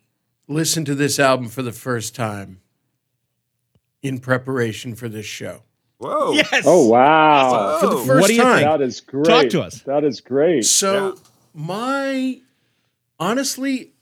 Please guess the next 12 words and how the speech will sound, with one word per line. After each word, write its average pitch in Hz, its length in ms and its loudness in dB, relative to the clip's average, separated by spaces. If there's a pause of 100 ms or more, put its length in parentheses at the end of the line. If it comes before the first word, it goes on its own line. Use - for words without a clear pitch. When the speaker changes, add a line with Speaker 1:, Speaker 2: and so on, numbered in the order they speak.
(140)
Speaker 1:
I 202 200 0
was, 190 420 -4
the 156 140 -4
first 202 400 -4
two 208 200 -8
songs, 131 560 -6
I 113 100 -8
was 135 200 -6
like, 127 180 -2
"This 135 240 -6
is 165 140 -6
competent," 143 920 -6